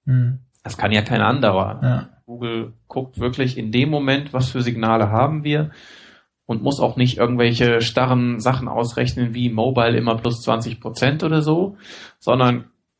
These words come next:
Speaker 2: kann wirklich ganz genau das gewünschte Gebot jetzt abgeben.
Speaker 1: Ja.
Speaker 2: Das kann halt kein anderer. Und egal,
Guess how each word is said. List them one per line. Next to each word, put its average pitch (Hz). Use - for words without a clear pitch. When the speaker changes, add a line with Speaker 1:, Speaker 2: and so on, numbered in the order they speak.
Speaker 2:
kann 143
wirklich 131
ganz -
genau 123
das 127
gewünschte 127
Gebot 127
jetzt 117
abgeben. 95
Speaker 1:
Ja. 127
Speaker 2:
Das 120
kann 131
halt 95
kein 101
anderer. 104
Und 98
egal, 131